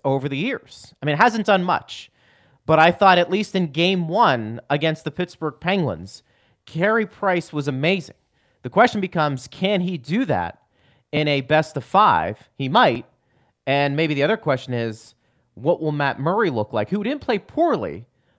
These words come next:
What is he gonna look like? Because I believe he has lost his last seven postseason games.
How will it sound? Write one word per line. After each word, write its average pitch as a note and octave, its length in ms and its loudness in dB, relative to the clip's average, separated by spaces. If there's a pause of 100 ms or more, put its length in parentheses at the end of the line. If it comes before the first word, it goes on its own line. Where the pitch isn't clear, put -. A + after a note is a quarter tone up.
(120)
What F3 220 -2
is F#3 160 -2
he G#3+ 180 -4
gonna E3+ 220 0
look A2 200 -4
like? G2 240 -6
Because C3 220 -8
I D3+ 60 -2
believe C#3+ 500 -8
he G3+ 160 -8
has D3 160 -4
lost C#3 460 0
his B2+ 180 -8
last B2 460 -4
seven F#3+ 340 4 (800)
postseason B2+ 480 -6
games. - 400 -16